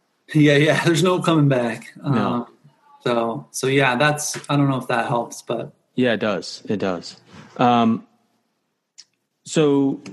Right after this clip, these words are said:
Speaker 2: like you were saying, the, the tool is exactly that, a tool to help you understand kind of your own personal training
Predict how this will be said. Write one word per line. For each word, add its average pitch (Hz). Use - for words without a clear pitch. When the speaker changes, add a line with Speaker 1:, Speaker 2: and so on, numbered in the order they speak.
Speaker 2:
like 170
you 160
were 143
saying, 131
the, 117
the 117
tool 147
is -
exactly 113
that, 95
a 92
tool 110
to 104
help 104
you 117
understand 107
kind 104
of -
your 113
own 110
personal 104
training 104